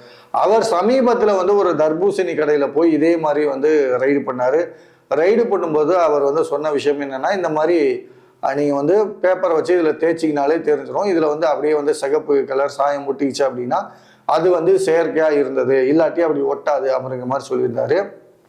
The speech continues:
அது மட்டும் இல்லாம அவர் இன்னொரு சில விஷயங்களையும் சொல்லியிருந்தாரு. என்ன அப்படின்னா,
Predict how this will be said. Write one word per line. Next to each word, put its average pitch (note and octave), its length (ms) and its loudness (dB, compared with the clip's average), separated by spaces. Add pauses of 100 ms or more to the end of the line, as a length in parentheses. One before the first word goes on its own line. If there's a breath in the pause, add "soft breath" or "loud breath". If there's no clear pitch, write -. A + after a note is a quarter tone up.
(680 loud breath)
அது F#3+ 200 2
மட்டும் G#3+ 320 0
இல்லாம G3 360 2
அவர் A#3+ 180 2
இன்னொரு A3+ 580 2
சில F3 180 2
விஷயங்களையும் D#3+ 580 0
சொல்லியிருந்தாரு. C#3 300 0
என்ன D#3 200 0
அப்படின்னா, D3+ 460 -2